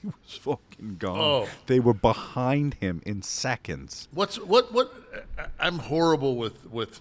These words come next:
Speaker 2: teams that I don't follow, but the running back for the Ki-, for the Chiefs, he's number ten. Does it, who,
Speaker 1: Is
Speaker 2: uh,
Speaker 1: it F-, uh, Fournette, uh,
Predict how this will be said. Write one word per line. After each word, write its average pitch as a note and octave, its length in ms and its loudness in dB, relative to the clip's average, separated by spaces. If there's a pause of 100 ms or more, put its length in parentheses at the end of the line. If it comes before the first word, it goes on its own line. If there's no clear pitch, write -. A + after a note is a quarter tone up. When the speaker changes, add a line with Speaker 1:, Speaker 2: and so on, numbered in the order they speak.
(240)
Speaker 2:
teams C#3 340 -6
that A2 120 -6
I G#2+ 40 -8
don't G#2+ 300 -8
follow, B2 640 -4 (680)
but A#2+ 240 -4 (340)
the A2+ 220 -6
running D#3 380 0
back C3 340 0
for A2+ 120 -10
the G2+ 80 -12
Ki-, - 260 -10 (160)
for - 180 -12
the G#2 160 -10
Chiefs, - 520 -4
he's F#2+ 180 -12
number G#2+ 260 -8
ten. F2+ 560 -8 (2000)
Does E2 180 -14
it, A2+ 220 -6
who, A2+ 440 -10
Speaker 1:
Is G#2+ 300 -6
Speaker 2:
uh, G#2+ 40 -6
Speaker 1:
it F#2+ 40 -10
F-, - 160 -12 (100)
uh, F#2 240 0
Fournette, G2 500 -8 (120)
uh, F2 420 -6